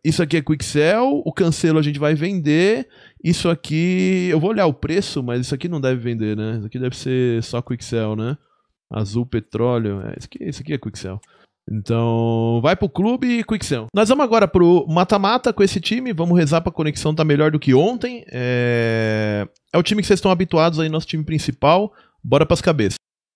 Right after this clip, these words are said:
Algum mod pode atualizar o comando pra mata-mata zero barra zero? Primeiro jogo de hoje, chat.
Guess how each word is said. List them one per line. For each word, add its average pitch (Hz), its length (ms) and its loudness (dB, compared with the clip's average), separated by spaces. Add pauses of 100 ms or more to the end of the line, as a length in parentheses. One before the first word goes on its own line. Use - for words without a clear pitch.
(120)
Algum 202 300 -4
mod 226 240 2
pode 190 220 0
atualizar 147 400 2
o 139 60 4
comando 147 460 -2
pra 117 240 0
mata-mata 123 540 -2
zero 123 240 0
barra 107 220 -4
zero? 127 340 -6 (400)
Primeiro 247 320 0
jogo 196 220 2
de 160 120 -2
hoje, 208 240 2
chat. 139 680 0